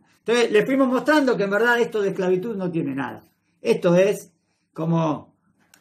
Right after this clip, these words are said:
cómo ir sacándolo y haciéndolo desaparecer, pero en verdad era como un empleado y era todo a favor de la persona. Me quedan dos hojas, o una hoja y media. Estoy en la página dos catorce.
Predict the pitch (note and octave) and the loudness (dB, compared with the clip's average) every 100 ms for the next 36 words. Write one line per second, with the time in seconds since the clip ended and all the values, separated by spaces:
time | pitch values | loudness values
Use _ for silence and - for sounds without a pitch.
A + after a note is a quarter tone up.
0 | _ _ _ - C4 C4 C4 C4 F3 A3 | _ _ _ 4 4 4 2 0 -2 -2
1 | G3 A3+ A3 A3 A3 F3+ G#3+ G#3 F#3+ F3+ | 0 0 2 0 0 0 -2 0 0 0
2 | F3+ E3+ F3+ F3+ A#3 F3 D#3+ E3 F3 A#3 | -2 -4 -4 0 0 0 -2 0 0 0
3 | A3+ F#3+ E3+ F#3 G#3+ G3+ C4+ D4 D4 D4+ | 0 0 0 0 -2 2 4 6 4 2
4 | C#4 - _ _ F#3+ G3 A3+ A3 B3 A#3+ | -2 -12 _ _ -2 2 2 0 -2 -2
5 | G3 F#3 F3+ G#3+ G#3 E3+ D#3 B2+ - - | -2 -2 -2 -2 -2 -4 -4 -10 -14 -20
6 | - _ _ _ _ _ F3 F3 G#3 B3 | -20 _ _ _ _ _ -2 0 6 6
7 | A#3+ A#3+ B3+ A#3 F3+ - A#3+ - _ _ | 6 2 -2 -2 -2 -4 -4 -14 _ _
8 | _ _ _ _ - C#3+ D3+ E3+ D#3+ D#3+ | _ _ _ _ -6 -2 -2 0 -2 0
9 | E3+ G#3 C4+ C#4 C#4+ C#4+ _ _ _ _ | 0 4 4 4 0 -4 _ _ _ _
10 | _ _ D#3 - G3 G3 F#3 G3 G3 G3 | _ _ -10 0 2 4 2 0 -2 -2
11 | G3 G3+ G#3 G#3 G#3 G#3 _ _ _ _ | -2 0 2 2 0 -6 _ _ _ _
12 | _ _ C#3 _ _ _ _ _ _ - | _ _ _ _ _ _ _ _ _ -4
13 | E3 E3 C#3+ C3 A2 - | -2 -2 -4 -4 -8 -14